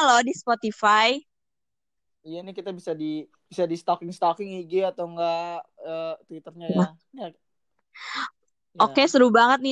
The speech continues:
Speaker 1: Dav.
Speaker 2: Ya.
Speaker 1: Thank you ya, Dav. Dan thank you juga nih
Speaker 2: Ya,
Speaker 1: udah de-,
Speaker 2: thank you.
Speaker 1: dengerin cerita kita.
Speaker 2: Iya nih, thank you semua ya buat sobat poros ya. Ini ada lagu terakhir buat kalian. <clears throat>
Speaker 1: Oke, thank you gitu nggak sih? Maksudnya
Speaker 2: Jadi
Speaker 1: si-,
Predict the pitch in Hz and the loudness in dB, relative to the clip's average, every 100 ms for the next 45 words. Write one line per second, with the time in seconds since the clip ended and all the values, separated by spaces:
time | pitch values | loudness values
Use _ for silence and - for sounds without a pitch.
0 | 247 254 269 262 277 320 277 220 190 196 | 4 4 4 0 0 -2 0 0 4 6
1 | 208 247 208 208 220 226 226 233 226 262 | 6 4 2 2 2 -2 -4 -6 -2 0
2 | 294 311 285 254 233 220 202 185 - 220 | 0 -4 -2 4 4 4 0 -2 -4 -6
3 | 220 226 226 220 214 220 220 - - 233 | -2 0 0 -2 -6 -2 -4 -4 0 4
4 | 254 262 226 220 _ _ _ _ _ _ | 6 6 4 0 _ _ _ _ _ _
5 | _ _ _ _ _ _ _ _ 165 190 | _ _ _ _ _ _ _ _ -2 -2
6 | 214 196 185 180 185 190 214 202 196 175 | -2 -6 -6 -6 -6 -6 -6 -4 -6 -6
7 | 170 175 185 180 180 180 196 _ _ _ | -6 -2 -4 -4 -4 -4 -6 _ _ _
8 | - 214 208 190 190 185 180 175 196 202 | -10 -4 -2 -2 -2 -6 -12 -14 -14 -12
9 | 202 - 170 180 165 139 - - 240 170 | -12 -12 -12 -12 -14 _ -12 -8 -8 -8
10 | _ _ _ _ _ _ _ _ - _ | _ _ _ _ _ _ _ _ -20 _
11 | _ _ _ _ _ _ _ _ _ _ | _ _ _ _ _ _ _ _ _ _
12 | _ _ _ _ _ - 240 247 262 262 | _ _ _ _ _ -2 2 4 2 2
13 | 269 247 381 339 - 302 277 262 240 311 | 2 2 2 2 0 -4 0 2 4 2
14 | - - - | 0 -12 -8